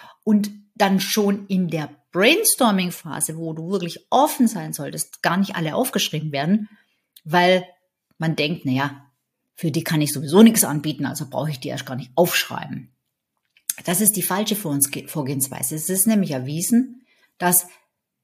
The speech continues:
viel bessere Entscheidungen getroffen werden, wenn die Auswahl am Anfang von so einem Kreativitätsprozess groß ist. Ja,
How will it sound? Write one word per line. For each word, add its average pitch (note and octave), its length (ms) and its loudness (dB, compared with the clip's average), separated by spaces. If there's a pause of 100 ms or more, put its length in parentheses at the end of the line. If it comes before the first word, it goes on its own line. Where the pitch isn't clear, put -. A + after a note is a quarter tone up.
(200)
viel C4+ 140 0
bessere C4+ 380 6
Entscheidungen E3+ 540 -2
getroffen E3+ 480 -2
werden, D#3+ 360 -4 (220)
wenn F#3 140 2
die F3+ 160 0
Auswahl E3+ 540 0
am - 200 -10
Anfang F#3+ 480 -2
von F3 220 -8
so F3+ 120 -4
einem E3 220 -4
Kreativitätsprozess F3 1500 -4 (400)
groß A#3 400 6
ist. - 340 -4 (960)
Ja, G3 240 -2